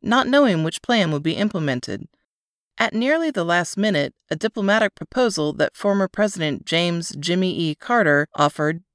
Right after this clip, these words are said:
persuaded the military leader in Haiti to relinquish control. The unexpected decision caused a mission change from invasion to insertion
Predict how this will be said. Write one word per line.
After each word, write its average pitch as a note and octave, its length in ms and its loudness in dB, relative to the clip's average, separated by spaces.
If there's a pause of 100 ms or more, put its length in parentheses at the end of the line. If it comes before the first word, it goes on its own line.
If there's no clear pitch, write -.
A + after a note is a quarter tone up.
persuaded C#4+ 540 0
the F#3 40 0
military F#3+ 500 0
leader D#3+ 300 2
in C#3+ 120 0
Haiti D3+ 480 0
to E3 100 -2
relinquish D3+ 480 0
control. C#3+ 560 -2 (840)
The E3 120 0
unexpected E3+ 680 -2
decision D3 480 -2
caused D#3 360 0
a D3 40 -2
mission F3 360 0
change D3 460 -2
from D3+ 160 0
invasion D3 680 0
to D#3 120 -4
insertion C#3 640 0